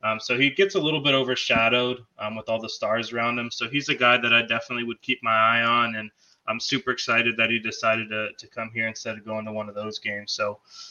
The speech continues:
um, that, that's, that's my guy for sure. Um, but Steve,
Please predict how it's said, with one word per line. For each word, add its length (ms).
um, 580
that, 220
that's, 360
that's 320
my 160
guy 280
for 160
sure. 400
Um, 280
but 220
Steve, 560